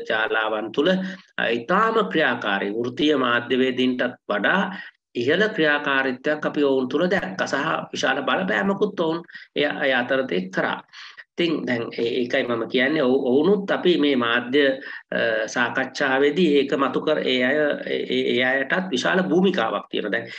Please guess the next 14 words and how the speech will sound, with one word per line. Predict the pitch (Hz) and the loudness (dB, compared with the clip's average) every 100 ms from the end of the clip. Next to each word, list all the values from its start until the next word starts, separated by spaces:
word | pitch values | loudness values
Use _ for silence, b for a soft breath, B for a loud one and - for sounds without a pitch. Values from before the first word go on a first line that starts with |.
| B | B
ඇතැම් | 120 123 123 123 | -4 0 0 2
විට | 127 131 | 2 0
මෙතන | 117 123 | 0 0
ඉන්න | 123 127 123 123 127 | 0 0 0 0 0
බොහෝ | 127 185 185 | 2 2 4
දෙනෙක් | 127 120 120 | 2 0 -2
මං | 110 110 | -4 -2
හිතනවා, | 127 127 156 98 92 98 190 B B B _ _ | -2 0 0 0 -2 -2 -4 B B B _ _
අ, | 127 117 117 123 | -2 0 2 2
මේ | 135 151 151 - - | 2 2 0 -4 -2
මාධ්‍ය | 127 123 143 | 0 2 0
ක්‍රියාකරුවන් | 143 135 131 135 127 127 131 | 2 2 2 0 0 2 0
කියන | 123 127 127 127 120 | 2 2 2 0 -2
අයට | 120 117 | -2 0